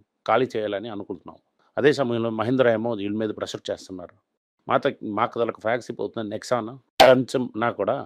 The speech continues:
ఇంకా ప్రెషర్ మదర్ ఉంటుంది. ఉన్నా కూడా మేము కౌంటర్ చేయడానికి నాలుగు బిలియన్ డాలర్స్ ఇన్వెస్ట్ చేస్తాం.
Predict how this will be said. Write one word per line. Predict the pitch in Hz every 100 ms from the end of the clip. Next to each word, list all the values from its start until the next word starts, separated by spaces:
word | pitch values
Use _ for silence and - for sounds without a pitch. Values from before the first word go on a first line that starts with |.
| - _ _ -
ఇంకా | 120 131
ప్రెషర్ | 123 110 104 123
మదర్ | 110 113 113
ఉంటుంది. | 98 110 92 90 92 _ _ -
ఉన్నా | 120 143 143
కూడా | 110 110 143
మేము | 123 123
కౌంటర్ | 113 143 131
చేయడానికి | 123 113 98 95 110 113 113 - _
నాలుగు | 117 135 143
బిలియన్ | 131 135 120
డాలర్స్ | 127 151 139
ఇన్వెస్ట్ | 113 135 -
చేస్తాం. | 110 - 107